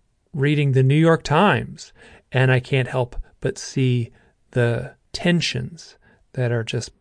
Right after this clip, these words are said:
bubbling up everywhere. I hope, I hope, and I will do my best personally to rise above all that and hopefully have some impact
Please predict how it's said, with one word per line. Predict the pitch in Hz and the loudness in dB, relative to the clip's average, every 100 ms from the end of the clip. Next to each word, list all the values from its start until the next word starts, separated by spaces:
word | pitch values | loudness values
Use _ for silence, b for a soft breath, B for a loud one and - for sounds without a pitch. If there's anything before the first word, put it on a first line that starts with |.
| - | -2
bubbling | 139 139 135 123 | 0 2 2 0
up | 123 - | -2 -6
everywhere. | 113 110 117 - | -6 -6 -6 -6
I | - 139 | -2 0
hope, | 131 - 143 135 - | -2 -2 -2 -2 -4
I | 131 | -4
hope, | - - 135 131 - - | -4 -2 -2 -2 -10 -8
and | 123 | -2
I | 127 | 0
will | 131 | 0
do | 131 | 0
my | 131 127 | 0 0
best | 127 123 - | 0 -2 -2
personally | - 160 - 131 117 113 B B B | -4 -4 -2 -4 -4 -6 B B B
to | - | -4
rise | 131 131 147 139 | 2 4 4 2
above | 127 139 135 | 0 0 0
all | 120 110 | 0 -4
that | 107 107 - - - _ _ _ _ _ _ _ _ _ - | -6 -10 -12 -16 -20 _ _ _ _ _ _ _ _ _ -8
and | 123 | -6
hopefully | - 151 180 - 110 123 143 147 _ _ _ _ _ _ | -2 -2 -2 -4 -4 -4 -8 -14 _ _ _ _ _ _
have | 143 139 123 | -6 -4 -4
some | - 156 147 | -4 -2 -2
impact | 160 143 123 123 123 - | -2 -4 -4 -6 -8 -14